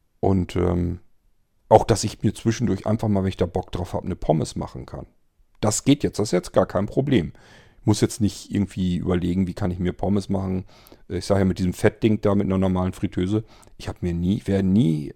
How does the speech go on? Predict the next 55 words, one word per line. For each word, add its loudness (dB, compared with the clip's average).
äh, -8
hätte -4
ich -4
mir 0
einfallen 2
lassen, 0
mir 2
so 2
ein 2
Ding 0
zu -6
kaufen, 0
um 0
mir 2
damit 0
Pommes -2
zu -10
machen. -12
Hätte -12
ich -18
gar 2
keinen -4
Bock -4
zu. -10
Dafür 0
esse -2
ich -6
auch -10
zu -12
selten -8
Pommes. -4
Aber 2
wenn 6
ich 2
da 4
mal 4
Japs 2
drauf -2
habe, 0
will -2
ich -4
mir -2
auch -8
welche -6
machen -6
können. -12
Egal, 6
ob 4
sie 0
jetzt -4
frisch -2
aus -2
Kartoffeln -2
sind 0
oder 2